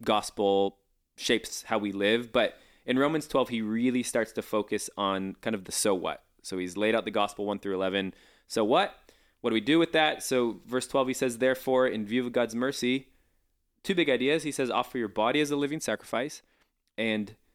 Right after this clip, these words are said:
"Don't be conformed to the world, instead be transformed to the image of Christ." And so we've been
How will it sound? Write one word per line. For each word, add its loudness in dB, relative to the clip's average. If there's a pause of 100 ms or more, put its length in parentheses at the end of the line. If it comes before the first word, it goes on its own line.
(140)
"Don't -2
be 2
conformed -2
to -4
the 0
world, 0
instead -4
be -6
transformed -6
to -10
the -8
image -8
of -14
Christ." -6 (380)
And -4
so 2
we've 0
been 0